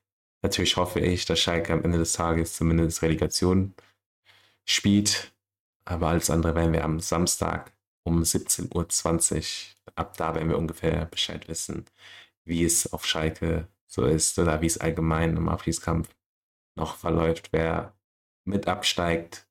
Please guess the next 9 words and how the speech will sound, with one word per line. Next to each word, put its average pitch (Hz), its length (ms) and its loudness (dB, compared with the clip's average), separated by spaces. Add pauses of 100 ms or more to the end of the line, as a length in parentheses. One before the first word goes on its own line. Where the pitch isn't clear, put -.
(540)
neben 87 220 -2
Hertha 85 460 -2
und 82 340 -4
wer 82 400 0 (720)
die 85 60 0
Relegationsspiele 82 1400 0
absolvieren 85 560 -2
muss. - 640 0 (720)
Genau. 80 460 0